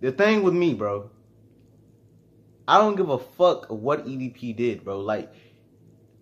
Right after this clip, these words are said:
E D P do, he, he, bro, E D P would not, bro,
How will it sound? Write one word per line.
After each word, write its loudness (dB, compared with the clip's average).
E 2
D 6
P -2
do, 2
he, 2
he, 4
bro, 8
E -6
D -2
P -10
would -6
not, 2
bro, 0